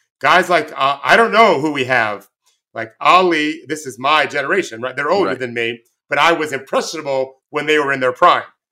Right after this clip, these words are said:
Speaker 2: Yeah.
Speaker 1: Ali, not Russell. He was already done when I was growing
Speaker 2: Mm-hmm.
Speaker 1: up. Some Kareem, Russell, Ali were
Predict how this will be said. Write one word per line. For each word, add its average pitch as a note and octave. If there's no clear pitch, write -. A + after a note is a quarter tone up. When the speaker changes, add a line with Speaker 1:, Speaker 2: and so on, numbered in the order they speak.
Speaker 2:
Yeah. C3+
Speaker 1:
Ali, D3+
not D3+
Russell. C#3
He B2+
was B2+
already B2+
done A#2+
when A#2
I A#2
was A2+
growing A2+
Speaker 2:
Mm-hmm. G2+
Speaker 1:
up. -
Some A2
Kareem, C3+
Russell, B2
Ali A#2
were A2+